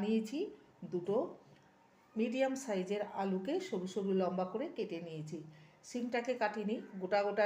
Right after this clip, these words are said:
রেখে দিয়েছি। দুটো সবজিকেই ভালো করে জল দিয়ে ধুয়ে নিয়েছি। আজকে শীতের দুপুরে শিমের একটি সেরা রেসিপি শেয়ার করব। প্রথম থেকে শেষ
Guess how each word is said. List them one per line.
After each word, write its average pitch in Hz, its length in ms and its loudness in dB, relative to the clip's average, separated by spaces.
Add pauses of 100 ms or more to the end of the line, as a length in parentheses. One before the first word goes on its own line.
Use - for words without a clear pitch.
রেখে 214 260 2
দিয়েছি। 214 300 0 (680)
দুটো 240 180 2 (120)
সবজিকেই 233 500 2 (160)
ভালো 175 240 0
করে 190 160 2 (140)
জল 180 140 4 (100)
দিয়ে 233 220 2
ধুয়ে 180 300 2
নিয়েছি। 151 320 -6 (520)
আজকে 233 300 4 (1120)
শীতের 277 440 2 (300)
দুপুরে 214 400 2 (560)
শিমের 220 400 2 (360)
একটি 196 200 -6 (120)
সেরা 247 320 2
রেসিপি 220 440 0
শেয়ার 202 220 0 (100)
করব। 180 200 -2 (720)
প্রথম 240 280 0 (120)
থেকে 254 180 2 (120)
শেষ 208 140 -4